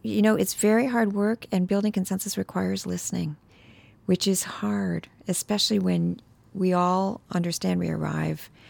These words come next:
we have arrived at a place where we're pretty bitterly divided as a country. Um, but, you know, the president goes back to this over and over and over again. He, he just deeply believes in the goodness of the American people, and I think he's right. Um,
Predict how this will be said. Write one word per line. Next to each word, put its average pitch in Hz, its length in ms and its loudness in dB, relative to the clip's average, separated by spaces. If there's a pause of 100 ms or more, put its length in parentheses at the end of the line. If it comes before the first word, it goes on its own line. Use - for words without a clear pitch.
(240)
we 185 60 2
have 170 100 4
arrived 165 280 2
at 156 80 -2
a 160 40 -6
place - 300 -4
where 160 120 -2
we're 156 160 -4
pretty 320 280 -6
bitterly 170 460 0
divided 160 480 -6
as - 160 -8
a - 40 -10
country. - 460 -8 (680)
Um, 151 540 2 (560)
but, 208 220 8
you 226 80 4
know, 233 120 10
the 220 80 4
president 240 480 2
goes 185 180 2
back 190 240 -2
to 196 120 -2
this 170 340 -2 (100)
over 202 240 0
and 202 100 2
over 190 200 -2
and 185 100 0
over 185 120 -2
again. 175 180 -4
He, 165 140 -2 (100)
he 202 260 -4
just - 280 -10
deeply 220 300 0
believes 214 320 0
in 202 80 -2
the 185 60 0
goodness 175 340 -4
of 175 80 -8
the 175 60 -4
American 165 380 -4
people, 214 320 -6
and 220 120 -6
I 165 100 -6
think - 200 -12
he's - 240 -10
right. 151 320 -8 (920)
Um, 156 520 2